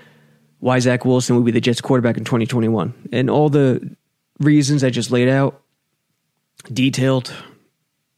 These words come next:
it's all there. It's all why Douglas made the decision. You gotta understand who Joe Douglas is. He was there in twenty twelve with the Ravens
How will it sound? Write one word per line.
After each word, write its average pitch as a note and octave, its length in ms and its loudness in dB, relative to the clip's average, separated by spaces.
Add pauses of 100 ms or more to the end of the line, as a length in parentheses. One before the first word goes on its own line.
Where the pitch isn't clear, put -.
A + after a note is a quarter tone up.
(1120)
it's B2+ 120 -2
all A#2 140 2
there. G2+ 240 -6
It's A#2 140 0
all C3+ 160 2
why C3 180 2
Douglas B2 480 -2
made A2+ 200 -2
the A2+ 80 -8
decision. - 520 -6 (1200)
You B2 100 -6
gotta B2+ 200 2
understand A2+ 480 -2
who A#2 60 -4
Joe G#2 160 0
Douglas F#2+ 340 -4
is. D#2+ 220 -6
He C3 200 0
was A#2 220 0
there A#2 440 0 (840)
in B2+ 120 -2
twenty A#2 240 0
twelve A2+ 280 0
with A#2 120 -2
the G#2+ 60 0
Ravens G#2+ 640 -2